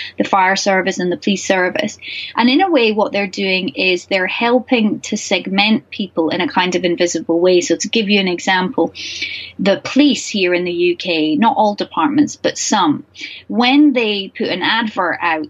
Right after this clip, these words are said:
for a particular position, they've taken to using specific language and specific calls to action that they know that will attract some of the right characteristics and personality that they're looking for. But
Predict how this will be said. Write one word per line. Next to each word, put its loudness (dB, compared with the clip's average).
for 0
a 0
particular -2
position, -2
they've -4
taken -2
to -6
using 2
specific -4
language 2
and -2
specific -2
calls 2
to -2
action -2
that -4
they 2
know 2
that -2
will -2
attract -4
some 0
of -4
the -2
right -4
characteristics -4
and -8
personality 0
that -4
they're 2
looking 4
for. -2
But 0